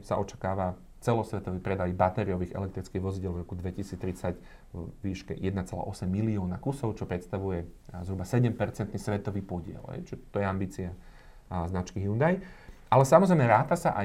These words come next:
s vodíkovými technológiami, ako si správne povedal, sme jedna z mála spoločností, ktorá sériovo vyrába, a, vozidlo s vodíkovými palivovými článkami, je to Nexo. A mali sme ho aj párkrát na Slovensku, len tým, že tu tá infraštruktúra naozaj je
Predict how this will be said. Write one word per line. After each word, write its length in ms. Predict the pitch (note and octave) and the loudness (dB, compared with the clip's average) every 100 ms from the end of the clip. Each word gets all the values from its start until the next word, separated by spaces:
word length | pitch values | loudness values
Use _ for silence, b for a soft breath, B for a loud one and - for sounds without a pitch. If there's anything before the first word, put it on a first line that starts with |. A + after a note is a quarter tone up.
| F#2+ | 0
s 80 | F#2 | 0
vodíkovými 480 | F2+ F#2+ G2 F#2+ | 0 0 2 2
technológiami, 720 | G2 F2+ - G#2+ A2+ C3+ D#3+ D#3+ | 2 -2 -2 -2 0 2 2 0
ako 160 | A#2 G#2 | 0 -4
si 80 | - | -6
správne 320 | - G#2 A2 | 0 2 2
povedal, 560 | G#2 G#2+ G#2 G2+ G2 - | 0 0 0 0 -2 -6
sme 160 | - G2+ | -4 0
jedna 160 | G2+ G#2 | 0 0
z 80 | |
mála 320 | G2 G2 G2+ F#2+ | 2 2 0 -2
spoločností, 640 | - G2 G2+ G2+ F#2+ - F#2 | -6 -6 -6 -6 -8 -8 -6
ktorá 240 | G2 F#2+ | -4 -4
sériovo 640 | F2+ - A#2 C3+ A#2+ G2+ F#2+ | -4 0 2 4 4 2 0
vyrába, 640 | F#2+ G2+ F#2+ G2 F#2 F2+ B B B B G2 | 0 0 0 0 -2 -2 B B B B -8
a, 80 | F2+ F2+ F2 F2 F2 | -6 -4 -4 -4 -6
vozidlo 720 | F2+ G2+ G#2+ G#2 G2 F2+ E2+ E2+ | -2 0 2 2 0 0 -2 -4
s 80 | F2+ | -2
vodíkovými 480 | G#2+ A2 G2+ G2 | 0 0 0 0
palivovými 460 | F#2 F#2 F2+ F2 F2 | 2 0 0 -4 -6
článkami, 500 | - A2+ C#3+ B2+ F#2+ | -2 -2 0 -2 -2
je 40 | F2+ | -4
to 80 | |
Nexo. 420 | F2 G2 B2 - D3+ D3 B B B B B - | -2 -2 0 2 2 0 B B B B B -6
A 80 | F#2 | 2
mali 240 | A#2 D3 | 4 6
sme 160 | C#3 G#2+ | 6 4
ho 80 | |
aj 80 | G#2 | 6
párkrát 240 | G2+ G2+ G#2+ | 4 4 2
na 160 | F#2+ | 2
Slovensku, 480 | F#2+ C3+ C#3 D3 D3 | 6 8 8 6 6
len 160 | A#2 - | 4 4
tým, 80 | |
že 160 | A2 - | -4 -2
tu 80 | A2+ G2+ | -2 0
tá 160 | G#2 | 0
infraštruktúra 560 | G#2 G#2 A2 G#2 G#2 F#2+ | 0 -2 -4 -4 -2 -2
naozaj 300 | G2 G2+ F#2+ | -2 -2 0
je 200 | F#2 | 0